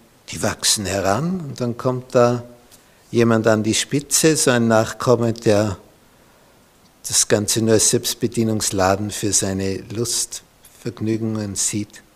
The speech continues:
Und im Nu ist das Ganze wieder untergegangen und verspielt. Manche verspielen das buchstäblich.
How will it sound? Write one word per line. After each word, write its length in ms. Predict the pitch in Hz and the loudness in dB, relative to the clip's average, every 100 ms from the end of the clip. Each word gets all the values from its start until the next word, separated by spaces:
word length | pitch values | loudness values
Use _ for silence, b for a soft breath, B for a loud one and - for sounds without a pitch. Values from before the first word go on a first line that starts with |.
| _ _ _ _ _ _ _ | _ _ _ _ _ _ _
Und 160 | - - | -12 -8
im 140 | 104 | -8
Nu 160 | 98 107 | -4 -4
ist 180 | 98 - | -4 -6
das 140 | 90 | -6
Ganze 480 | - 76 - - 110 | -6 -8 -6 -8 -8
wieder 320 | 82 - - - _ _ _ _ _ _ _ _ - | -12 -16 -18 -20 _ _ _ _ _ _ _ _ -6
untergegangen 800 | 117 - - - - - - - _ _ _ - | -6 -6 -12 -12 -12 -12 -12 -20 _ _ _ -14
und 140 | - | -12
verspielt. 500 | - 127 - 107 - - - - _ _ _ _ _ _ _ _ _ _ _ _ _ _ _ - | -10 -10 -10 -12 -14 -20 -20 -20 _ _ _ _ _ _ _ _ _ _ _ _ _ _ _ -2
Manche 320 | 120 - 127 | -2 0 0
verspielen 480 | 127 - - 131 135 | 0 0 0 0 0
das 160 | 127 - | -2 -4
buchstäblich. 1120 | - 208 - - - 226 226 - - - | -6 -6 -6 -8 -4 -4 -4 -8 -20 -20